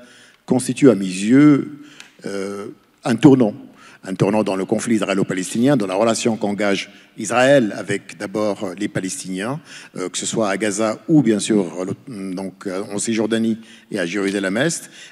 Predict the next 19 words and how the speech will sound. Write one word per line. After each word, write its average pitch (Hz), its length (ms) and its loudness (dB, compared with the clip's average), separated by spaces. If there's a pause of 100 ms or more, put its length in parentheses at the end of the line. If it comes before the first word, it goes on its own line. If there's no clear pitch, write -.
et 160 200 6
les 135 120 6
relations 98 520 2
avec, 107 420 -2
euh, 95 160 2 (480)
euh, 90 240 -6 (160)
l'environnement 101 680 0
régional, 98 460 -2
c'est-à-dire 98 340 -4
ses, 98 360 -4
ses - 160 -4
voisins, 98 480 -2 (340)
et 110 400 0
avec, 101 420 -4
euh, 92 180 0 (340)
le 95 240 0
système, 107 640 -2 (120)
euh, 95 260 -2
international. 92 760 -4